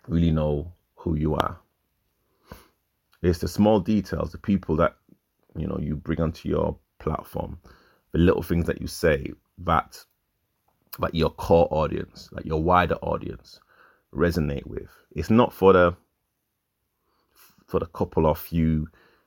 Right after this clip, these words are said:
people or teams or, you know, that, that let you have their opinion about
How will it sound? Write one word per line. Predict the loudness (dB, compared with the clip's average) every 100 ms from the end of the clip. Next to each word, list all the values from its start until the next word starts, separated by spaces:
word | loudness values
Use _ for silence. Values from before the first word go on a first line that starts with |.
| _ _
people | -4 -4 -4 -6 -4
or | -4 -6
teams | -12 -2 0 2 0 -4 -6
or, | -6 -8 -8 -14 _ -20 -20 -20 -20 _ _ -4
you | -2
know, | 0
that, | -2 -2 -6 -20 -20 _ -10
that | -6
let | -4 -4
you |
have | 0 0 2
their | 0 0
opinion | -2 -2 0 -2
about | -2 -4 -8